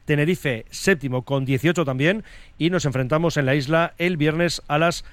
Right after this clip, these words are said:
ocho y media. Unicaja está noveno con diecisiete triunfos y un partido pendiente, el que tiene que resolver mañana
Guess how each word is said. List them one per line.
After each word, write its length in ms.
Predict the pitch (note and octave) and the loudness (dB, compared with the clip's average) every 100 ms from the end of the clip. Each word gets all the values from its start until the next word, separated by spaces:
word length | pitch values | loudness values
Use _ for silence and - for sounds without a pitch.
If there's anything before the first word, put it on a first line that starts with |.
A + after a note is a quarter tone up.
| - | -4
ocho 220 | D#3 - | -2 0
y 60 | E3 | 2
media. 200 | E3 C#3 | 2 0
Unicaja 380 | C3 C#3 E3+ F3+ | 0 0 0 0
está 200 | - E3+ | 2 2
noveno 360 | E3 F3 F3 | 4 4 2
con 160 | E3 C#3 | -2 -4
diecisiete 680 | B2+ A#2+ A#2+ - D#3+ E3 D#3+ | -4 -6 -6 -2 0 2 2
triunfos 480 | F3 E3 F#3 G3 - - - | 0 2 0 -2 -8 -20 -8
y 60 | C3+ | -2
un 40 | |
partido 300 | D3+ D3 D#3 | 0 0 0
pendiente, 560 | C3 B2+ D#3 D3+ G2+ F#2+ | -2 0 0 0 -4 -8
el 160 | A2+ A2 | -8 -6
que 140 | A#2+ | -6
tiene 240 | A2 C#3+ D3+ | 0 2 2
que 100 | D3+ | 0
resolver 340 | C3 D3 D3 | 2 2 4
mañana 440 | C#3+ D3+ D3 D#3+ | 2 2 2 0